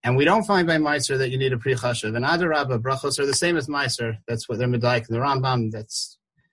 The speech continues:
what the Gra says, La Halacha, the Panim Eros, right?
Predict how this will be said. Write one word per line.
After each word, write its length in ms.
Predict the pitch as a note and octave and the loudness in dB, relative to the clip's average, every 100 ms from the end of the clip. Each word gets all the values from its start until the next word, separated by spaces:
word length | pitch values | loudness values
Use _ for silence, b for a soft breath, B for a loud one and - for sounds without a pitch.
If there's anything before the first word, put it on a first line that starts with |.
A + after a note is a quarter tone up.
| _ _ _ - | _ _ _ -10
what 140 | G2 | -6
the 60 | G2 | -2
Gra 260 | B2 C#3 | 2 2
says, 280 | B2+ C3 A#2 | 4 2 2
La 160 | G#2 G#2 | 0 0
Halacha, 320 | C3+ D#3+ D3 | 0 0 0
the 100 | A2 | -4
Panim 340 | - G2+ G#2 | -4 -4 0
Eros, 440 | E3 E3 D3+ C3 - - - _ _ _ _ _ | 4 4 4 0 -4 -8 -14 _ _ _ _ _
right? 300 | C3 C#3 B2 | 2 2 0